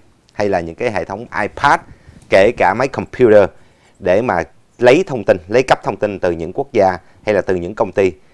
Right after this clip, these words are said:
Đây là một trong những cái hoạt động gián điệp mà Hoa Kỳ là cái quốc gia đầu tiên khui ra. Và bây giờ nó lan rộng qua các quốc gia khác và công ty Huawei đang phải đối diện với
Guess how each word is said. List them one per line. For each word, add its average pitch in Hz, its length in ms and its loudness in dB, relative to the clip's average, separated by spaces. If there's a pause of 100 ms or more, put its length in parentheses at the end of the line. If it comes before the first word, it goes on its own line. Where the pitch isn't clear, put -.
(220)
Đây 107 180 2
là 101 100 4
một 82 200 -2
trong 101 160 0
những 87 100 -6
cái 120 120 -4
hoạt 95 180 -6
động 82 180 -6
gián 113 140 -4
điệp 92 200 -2
mà 82 240 -8
Hoa 98 140 -4
Kỳ 82 260 -4
là 78 180 -4
cái 104 180 -8
quốc 131 120 -8
gia 101 160 -2
đầu 85 260 -4
tiên 101 260 -6
khui 143 300 0
ra. 117 140 8 (580)
Và 85 100 0
bây 98 140 -2
giờ 92 120 0
nó 95 100 -4
lan 104 220 2
rộng 82 200 -8
qua 95 120 -4
các 113 200 -4
quốc 127 140 -10
gia 107 140 0
khác 107 280 2 (140)
và 85 220 -2
công 104 240 -4
ty 107 140 -2
Huawei 104 360 0 (360)
đang 110 240 2
phải 101 140 -2
đối 123 180 0
diện 85 280 -4
với 117 260 -2